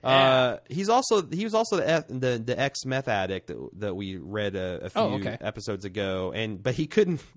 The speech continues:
Speaker 1: <laughs> hilariously couldn't remember what we were asking our former meth users about from the podcast.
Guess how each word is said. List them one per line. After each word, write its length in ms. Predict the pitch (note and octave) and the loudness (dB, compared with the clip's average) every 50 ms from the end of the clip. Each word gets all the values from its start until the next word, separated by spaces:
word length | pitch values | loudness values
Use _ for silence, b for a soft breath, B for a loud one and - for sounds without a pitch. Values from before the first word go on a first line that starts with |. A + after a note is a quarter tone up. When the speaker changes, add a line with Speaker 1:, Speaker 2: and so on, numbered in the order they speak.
| - _ | -20 _
Speaker 1:
<laughs> 220 | _ _ _ - | _ _ _ -2
hilariously 680 | D3 C#3 D3 E3+ G3+ G3+ F3+ D#3+ D3 - - C#3+ C#3 | 0 2 4 4 6 6 6 6 4 2 0 -2 -2
couldn't 240 | C3 - F3 D3 C#3+ | 0 0 0 0 0
remember 420 | C#3 C3 C3+ C#3+ C#3+ C3+ B2+ A#2+ | 0 2 2 0 2 2 2 2
what 240 | A2+ A2+ B2 B2+ - | 4 2 2 2 2
we 140 | A#2+ B2 A#2+ | 0 0 2
were 100 | A2+ A2 | 2 2
asking 400 | F#2+ A#2 A#2+ A#2 - - A2+ A2 | 2 2 2 2 0 -4 -4 -2
our 100 | G#2+ G2+ | -4 -2
former 280 | - - A#2 A2+ A2+ G#2+ | -2 -2 -2 -2 -2 -2
meth 240 | G#2 A2 A2 - | -2 -2 -2 -2
users 280 | A2 G#2+ G2+ G2 F#2+ F2+ | -4 -6 -6 -6 -6 -6
about 420 | F#2+ F2 G2+ G2+ F#2+ F#2 E2 - | -4 -2 0 0 0 0 -2 -6
from 140 | - G#2+ G2+ F#2+ | -8 -8 -8 -8
the 80 | F2+ | -6
podcast. 560 | - G#2 G#2+ A2 G2+ - F#2+ E2+ E2+ E2 D#2 | -4 -2 -2 -2 -2 -4 -6 -4 -4 -4 -4